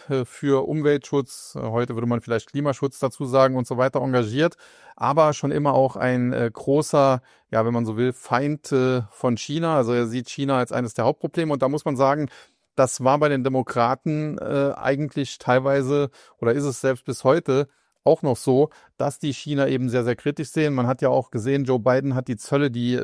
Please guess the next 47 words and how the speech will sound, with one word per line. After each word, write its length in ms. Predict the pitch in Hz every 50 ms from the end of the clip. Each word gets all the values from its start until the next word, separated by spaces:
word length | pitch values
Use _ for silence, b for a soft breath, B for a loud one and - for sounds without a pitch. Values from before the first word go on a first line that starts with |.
| 104
Trump 280 | - - 127 127 139 139
in 80 | 131
seiner 160 | 113 120 120 131
ersten 280 | 127 147 - - 139
Amtszeit 380 | 123 120 123 - - 131 120 120
eingeführt 420 | 120 127 127 117 - - 135 117
hat, 140 | 117 117 -
gegen 160 | - 123 123
China 260 | 113 - - 131 127
nicht 220 | 123 127 135 - -
zurückgenommen, 540 | - 131 147 - 156 123 120 123 131 156 160 b b b b b b
sondern, 420 | b - 135 135 127 127 127 127
äh, 220 | 131 131 127 123 120
noch 180 | 120 120 113
ausgeweitet. 680 | - - 135 151 - - 156 127 139 139 139 131 147 -
Auch, 300 | - 123 127 123 117 -
äh, 220 | 131 123 120 117
Chip-Lieferbeschränkungen 1120 | 107 - - - 135 147 - 143 147 160 - 160 147 127 - - 143 139 135 123 135 131 127
und 120 | 127 123
so 120 | - 143 113
weiter 260 | 123 127 123 127 123
hat 100 | 123 120
es 120 | 123 -
da 100 | - 139
gegeben, 420 | 127 123 110 98 120 135 139 139 135
auch 140 | 131 123
unter 180 | 110 135 123 127
Joe 200 | 104 113 123 117
Biden. 380 | 101 120 117 127 151 170 175 165 B B B B B B B B
Das 200 | - 135 127 -
heißt, 300 | 139 135 143 135 - -
das 140 | 143 131 131
ist 100 | 123 120
ein 180 | - 135 131 127
Thema, 420 | - - 151 135 - 160 143 110
wo 80 | 123 143
man 160 | 143 139 127
sich 160 | 117 120 -
in 100 | 156 139
den 140 | 131 123 127
U 80 | 131 131
S 120 | 117 110
A 140 | 131 127 131
zumindest 500 | - - 135 127 131 131 123 120 - -
einigermaßen 540 | 127 127 127 127 123 120 120 117 - - 120
einig 320 | - 139 170 156 120 -
ist. 260 | 117 123 160 - -